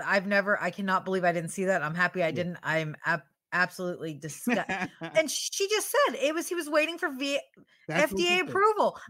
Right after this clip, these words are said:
Speaker 1: I
Speaker 2: what
Speaker 1: think
Speaker 2: she said.
Speaker 1: everybody should wait for F D A
Speaker 2: Yeah.
Speaker 1: approval. What is, that
Speaker 2: Yeah.
Speaker 1: is not misinformation. If Tucker said that, good
Speaker 2: Yeah.
Speaker 1: for him. He said the right thing. Sorry, kids.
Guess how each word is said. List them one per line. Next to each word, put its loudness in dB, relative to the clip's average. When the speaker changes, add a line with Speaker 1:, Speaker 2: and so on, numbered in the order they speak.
Speaker 1:
I 4
Speaker 2:
what -6
Speaker 1:
think 0
Speaker 2:
she -2
said. 2
Speaker 1:
everybody 2
should -6
wait 2
for 4
F 2
D 0
A 2
Speaker 2:
Yeah. 4
Speaker 1:
approval. -4
What 4
is, -4
that 4
Speaker 2:
Yeah. -4
Speaker 1:
is -8
not 4
misinformation. -4
If -8
Tucker 0
said 0
that, 4
good -2
Speaker 2:
Yeah. -14
Speaker 1:
for 4
him. 0
He -2
said 0
the 2
right 2
thing. -2
Sorry, 4
kids. 2